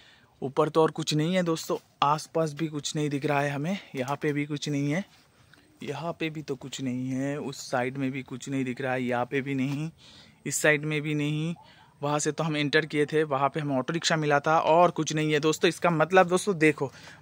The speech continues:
बकेट फुल हो चुका है। हमेशा याद रखना दोस्तों, बकेट फुल होते ही हमें खिलौना मिलना बंद हो जाता है अचानक, ना जाने क्यों।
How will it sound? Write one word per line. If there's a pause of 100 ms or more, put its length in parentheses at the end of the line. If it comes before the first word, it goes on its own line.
बकेट
फुल
हो
चुका
है।
हमेशा
याद
रखना
दोस्तों,
बकेट
फुल
होते
ही
हमें (420)
खिलौना
मिलना
बंद
हो
जाता
है
अचानक, (160)
ना
जाने
क्यों।